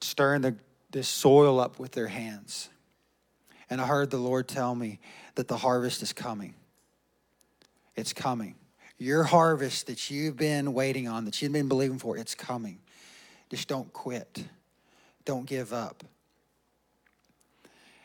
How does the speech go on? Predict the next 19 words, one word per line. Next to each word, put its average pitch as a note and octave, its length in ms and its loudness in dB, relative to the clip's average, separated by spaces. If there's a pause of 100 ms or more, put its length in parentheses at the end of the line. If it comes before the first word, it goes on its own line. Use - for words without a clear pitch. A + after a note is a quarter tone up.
(520)
But C3+ 200 -4
it D3 200 -6
gets D#3 340 2
a E3+ 40 6
lot D3 320 4
easier C#3 540 0
to C3+ 200 -6
not B2+ 260 -4
quit D3 220 -4
and C#3 80 -10
give C#3 240 -6
up C#3+ 340 -4
when B2 160 -10
we A2+ 140 -10 (720)
prefer A#2 800 -4 (400)
our A2+ 100 -4
brother G#2+ 380 -2
over G#2 240 -6
ourselves. F#2+ 640 -10